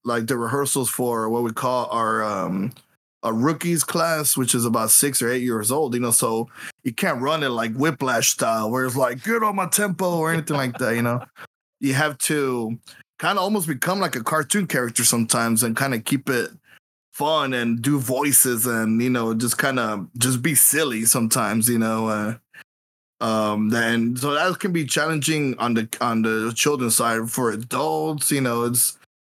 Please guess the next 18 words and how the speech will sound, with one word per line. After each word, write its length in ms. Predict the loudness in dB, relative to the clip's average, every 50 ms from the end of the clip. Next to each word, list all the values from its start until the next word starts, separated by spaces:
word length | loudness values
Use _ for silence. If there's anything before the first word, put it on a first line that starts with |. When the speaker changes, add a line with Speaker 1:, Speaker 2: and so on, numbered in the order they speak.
| _ _ _
Speaker 1:
you 100 | -4 -2 0
know, 200 | 0 2 0 0
just 320 | 0 0 -2 -2 -2 -4 -6 -6 -4
finding 340 | -2 0 0 0 0 0 0
out 140 | 0 0 0
how 120 | 0 0
to 180 | 0 -2 -2 -4 -4 -2
help, 320 | 0 0 -2 -2 -4 -10 -20 -20 _ _ -4
you 80 | -2 0
know, 60 | 0
help 220 | 2 0 0 0 -2
'em 140 | -2 -2 0
out, 200 | 0 0 0 0
you 100 | 0 0
know, 200 | 0 0 0 0
and 120 | 0 0 0
how 240 | 0 0 0 0 0
to 580 | -2 -2 -2 0 0 0 0 0 -2 -2 -4 -6